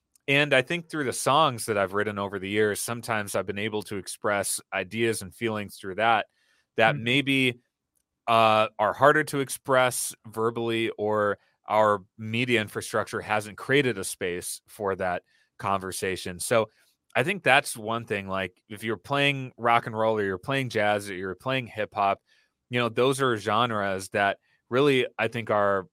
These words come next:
Speaker 1: inviting and bring a lot of people together. And, um, you know, and at the, uh, end of the day, good music is good music. And so, um, you know, I think that when we would play these shows across, you know, greater Milwaukee,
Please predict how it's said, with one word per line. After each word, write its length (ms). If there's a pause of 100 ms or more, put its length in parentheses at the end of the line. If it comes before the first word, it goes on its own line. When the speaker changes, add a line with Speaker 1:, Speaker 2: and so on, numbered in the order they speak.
(160)
Speaker 1:
inviting 520
and 120
bring 160
a 80
lot 160
of 80
people 280
together. 560
And, 200 (400)
um, 420 (300)
you 100
know, 180
and 120
at 120
the, 120
uh, 160
end 160
of 80
the 80
day, 340
good 220
music 340
is 140
good 200
music. 460
And 140
so, 340 (380)
um, 400 (260)
you 100
know, 300
I 80
think 300
that 300 (720)
when 280
we 140
would 200
play 300
these 200
shows 500
across, 680 (160)
you 100
know, 120
greater 320
Milwaukee, 720